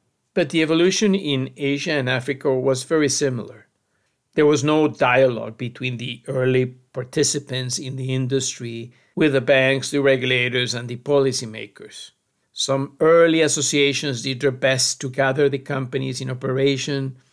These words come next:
but the sector's informality made it very challenging. Mexico began to regulate money transmitters in nineteen eighty-five.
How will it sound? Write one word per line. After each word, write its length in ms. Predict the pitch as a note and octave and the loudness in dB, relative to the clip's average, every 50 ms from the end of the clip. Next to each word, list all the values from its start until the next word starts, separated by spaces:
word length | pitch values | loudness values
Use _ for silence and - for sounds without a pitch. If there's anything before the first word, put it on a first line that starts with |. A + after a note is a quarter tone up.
| _ _ - | _ _ 0
but 180 | D#3 D3+ - | 0 0 0
the 80 | - D3 | 0 0
sector's 640 | - - G3 E3 - - - F#3 E3+ D#3+ D3 C3 - - | 0 2 2 0 0 -2 -4 -2 0 0 0 -2 -4 -8
informality 1000 | D3+ C#3 B2+ - C#3+ C3+ C3+ C3 C3 C3+ C3+ C3 C3 B2+ B2+ B2 A#2+ A#2+ B2 - _ _ _ _ _ _ | -8 -8 -6 -4 -2 -2 0 0 2 2 2 2 2 0 -2 -4 -6 -6 -10 -12 _ _ _ _ _ _
made 320 | - C#3+ C#3 C#3 C#3 C3+ C3 | -8 -2 0 2 2 2 2
it 300 | C3 C3 B2+ B2+ - - | 2 0 0 -2 -6 -14
very 340 | - A#2+ C3+ C3+ C3 B2+ B2 | -10 -4 -2 0 0 0 -2
challenging. 800 | B2+ - C3 B2 B2 B2 A#2+ A#2 A2+ G#2+ - - - G#2 G2+ _ _ _ _ _ _ _ _ _ _ _ _ _ _ _ _ _ _ _ _ - | -4 -6 -6 -6 -6 -6 -6 -8 -8 -10 -12 -16 -20 -20 -20 _ _ _ _ _ _ _ _ _ _ _ _ _ _ _ _ _ _ _ _ -4
Mexico 460 | D3 C#3+ D3 C#3+ - A3 G3+ - G#3+ | 0 0 2 2 2 0 2 2 2
began 360 | F3 - C#3+ - C#3+ D3 C#3+ C#3+ | 2 2 2 2 2 2 2 0
to 100 | - C#3+ | 0 0
regulate 460 | B2+ B2+ C3+ C3+ C3+ D3 C#3+ D3 C#3 | 2 2 2 2 4 4 4 4 4
money 220 | C3+ C3+ C3+ D3 C#3+ | 2 0 0 -2 -2
transmitters 680 | C#3+ - C#3 C3 B2 C3 C3+ C3 C3 C3 C#3+ C#3 C3 | -2 -2 -2 -2 -2 -4 -4 -4 -2 0 0 0 -2
in 160 | C#3 B2+ B2 B2+ | -2 -6 -6 -6
nineteen 560 | B2+ C3 C3 B2 B2+ - C#3 C3+ C3 C3 C3 - | -4 -4 -4 -6 -6 -8 -8 -8 -8 -8 -10 -10
eighty-five. 920 | C#3+ B2 B2 A2+ G#2+ - - E3 D#3 D3 C3+ A2+ G#2+ G#2 - - - - | -10 -10 -10 -10 -12 -6 -2 0 0 2 2 0 -2 -6 -10 -18 -20 -20